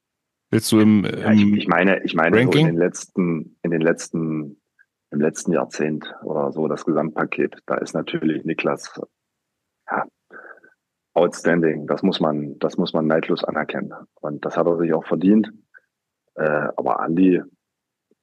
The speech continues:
Speaker 2: ey, Chapeau, der, der hat, äh, in den letzten ein, zwei, drei Jahren, ich glaube, gar nicht so einen großen Leistungsschritt gemacht,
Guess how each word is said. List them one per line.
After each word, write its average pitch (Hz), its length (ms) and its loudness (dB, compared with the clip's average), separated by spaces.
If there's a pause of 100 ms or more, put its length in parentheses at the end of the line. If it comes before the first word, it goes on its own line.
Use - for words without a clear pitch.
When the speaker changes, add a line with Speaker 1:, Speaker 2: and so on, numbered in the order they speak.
(140)
Speaker 2:
ey, 82 200 4
Chapeau, 104 580 2 (520)
der, 87 460 2
der 87 260 2
hat, - 420 -4
äh, 90 920 0 (720)
in 95 80 -2
den 90 100 0
letzten 92 440 0
ein, 90 300 0
zwei, 90 540 0
drei 82 260 0
Jahren, 87 540 0 (1300)
ich - 160 -4
glaube, 98 420 4
gar 98 240 2
nicht 117 240 2
so 107 120 2
einen 107 100 4
großen 104 400 2
Leistungsschritt 101 1160 -2
gemacht, 98 600 0